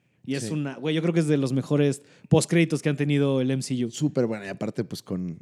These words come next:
Speaker 1: Con, este, con J. Jonah, con
Speaker 2: Uf.
Speaker 1: este güey regresando a ser J. Jonah Jameson.
Speaker 2: Ajá,
Speaker 1: Que
Speaker 2: qué
Speaker 1: eso quiere
Speaker 2: chula.
Speaker 1: decir que ya no es el detective Gordon.
Speaker 2: Ajá. Porque
Speaker 1: Que
Speaker 2: a
Speaker 1: ese,
Speaker 2: ve-
Speaker 1: fíjate, otro, el, las cuatro es el mismo detective,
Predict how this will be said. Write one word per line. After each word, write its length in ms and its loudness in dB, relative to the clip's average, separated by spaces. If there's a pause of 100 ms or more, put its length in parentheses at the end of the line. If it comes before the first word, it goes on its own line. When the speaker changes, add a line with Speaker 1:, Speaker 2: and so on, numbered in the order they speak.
(100)
Speaker 1:
Con, 360 0
este, 440 0
con 180 2
J. 160 4
Jonah, 260 2
con 140 0
Speaker 2:
Uf. 80 2
Speaker 1:
este 160 0
güey 240 2
regresando 480 0
a 40 0
ser 200 -2
J. 160 -2
Jonah 200 -2
Jameson. 360 -2
Speaker 2:
Ajá, 280 -6 (180)
Speaker 1:
Que 100 -6
Speaker 2:
qué 120 6
Speaker 1:
eso 120 8
quiere 140 6
Speaker 2:
chula. 20 2
Speaker 1:
decir 140 4
que 160 4
ya 160 4
no 240 4
es 260 2
el 240 0
detective 460 0
Gordon. 540 6
Speaker 2:
Ajá. 400 -2 (680)
Porque 200 -2
Speaker 1:
Que 40 4
Speaker 2:
a 40 8
Speaker 1:
ese, 160 6
Speaker 2:
ve- 80 -16 (140)
Speaker 1:
fíjate, 280 4
otro, 260 4 (100)
el, 300 4
las 120 0
cuatro 340 2
es 180 2
el 80 4
mismo 180 4
detective, 1160 -2